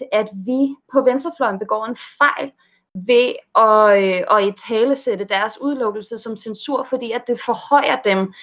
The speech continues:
Det, det understøtter den privilegerede position, de har fået, som de ikke skulle have haft. Man havde engang en forestilling om, at sociale medier ville fungere som sådan et public space, hvor, hvor folk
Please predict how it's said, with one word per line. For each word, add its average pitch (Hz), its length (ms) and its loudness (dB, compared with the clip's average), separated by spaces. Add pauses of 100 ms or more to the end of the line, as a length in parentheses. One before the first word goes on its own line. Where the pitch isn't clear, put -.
(240)
Det, 247 200 4 (200)
det 226 500 6 (760)
understøtter 247 680 4
den 196 240 -2
privilegerede 202 760 0 (540)
position, 220 640 -2
de 220 140 -6
har 220 100 -2
fået, 220 300 0
som 247 180 -4
de 240 100 -8
ikke - 140 -6
skulle 226 260 -2
have 254 220 0
haft. - 180 -6 (120)
Man 233 180 -4
havde 240 200 2
engang 226 260 0
en 214 80 -10
forestilling 277 640 -2
om, 196 100 -4
at 196 100 -8
sociale 247 420 -6
medier 240 440 -6 (340)
ville 233 180 0
fungere 233 440 -2
som 240 200 -4
sådan 214 280 0
et 214 120 2 (120)
public 226 280 0 (120)
space, 285 400 2
hvor, 214 380 2 (380)
hvor 214 240 4
folk 226 240 4